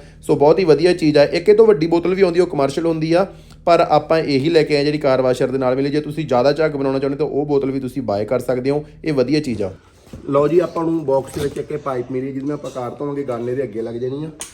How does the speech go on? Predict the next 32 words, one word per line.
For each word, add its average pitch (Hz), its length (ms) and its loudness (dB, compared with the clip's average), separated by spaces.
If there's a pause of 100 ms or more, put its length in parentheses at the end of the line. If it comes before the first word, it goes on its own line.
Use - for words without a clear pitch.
(360)
ਇੱਕ 147 260 -10
ਆਹ - 400 -6
ਜਿਹੜੀ 165 260 -6
ਹੈਗੀ 156 280 -2
ਆ, 151 80 -4 (600)
ਇਹ 151 180 -2
ਆਪਣਾ 151 280 -8
ਬਾਲਟੀ 127 400 -6
ਦੇ 135 80 -6
ਵਿੱਚ 131 180 -6
ਲਾ 123 160 -6
ਦਾਂਗੇ, 135 280 -8
ਹਨਾ। 156 160 -6 (180)
ਉੱਥੋਂ 131 260 -6
ਇਹ 131 60 -4
ਪਾਣੀ 120 260 -8
ਚੱਕੂਗਾ 135 560 -6 (500)
ਜਿਹੜਾ 131 360 -4 (120)
ਪੰਪ 120 240 -6
ਹੈਗਾ। 131 280 -8 (920)
ਤੇ 120 400 -6 (100)
ਆਹ 127 160 -6
ਸਪੈਸ਼ਲ 143 600 -4 (380)
ਪੰਪ 131 300 -4
ਆ 131 80 -4
ਜਾਂ 131 80 -4
ਮੋਟਰ 127 320 -4
ਕਹਿ 123 140 -8
ਲਓ, 156 140 -2 (500)
ਜਿਹੜਾ 151 420 -2 (480)
ਮਤਲਬ 131 360 -8
ਕਿ 143 220 -6